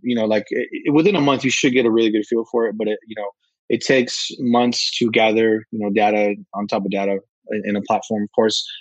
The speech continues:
Um, and, and yeah, you'll be able to try it out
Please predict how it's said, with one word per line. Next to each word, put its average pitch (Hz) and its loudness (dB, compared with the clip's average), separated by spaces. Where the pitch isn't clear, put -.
Um, 104 2
and, 117 4
and 135 2
yeah, 113 2
you'll 131 2
be 143 6
able 139 4
to 113 2
try 127 2
it 120 2
out 113 0